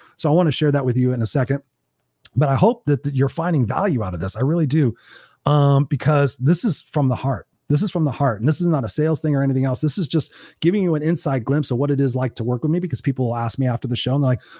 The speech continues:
"So what is it to like to work with you?" And I have these conversations over and over and over again. And I thought, what better way than be able to just let you guys know that I'm out here to help you.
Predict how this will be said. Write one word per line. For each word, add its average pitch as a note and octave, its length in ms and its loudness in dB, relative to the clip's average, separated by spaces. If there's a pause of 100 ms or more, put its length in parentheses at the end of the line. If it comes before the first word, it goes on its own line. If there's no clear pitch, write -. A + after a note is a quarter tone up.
"So - 120 -2
what C#3 140 4
is B2+ 100 2
it B2+ 80 -2
to A2+ 60 -2
like A#2+ 220 -2
to A#2 60 -4
work D3 200 0
with D#3 120 0
you?" B2+ 80 2
And B2 120 0
I - 20 -2
have E3+ 220 0
these E3 100 0
conversations C3 680 -2
over C3 300 2
and A#2 80 -4
over A2+ 280 -2
and C3+ 80 -2
over A#3 200 0
again. A2 300 0 (260)
And C#3+ 100 2
I C3+ 60 2
thought, C3 320 0
what F3+ 200 0
better F3 200 2
way C#3 400 2 (200)
than B2+ 120 0
be D3+ 60 4
able C#3 160 2
to C3+ 120 -4
just B2+ 360 -2 (120)
let D#3 220 -2
you D#3+ 80 2
guys C#3 320 0
know B2+ 400 2 (160)
that C3 140 -2
I'm D3 100 0
out D3 160 -4
here C#3 160 -4
to A#2 80 -4
help - 240 -8
you. - 80 -14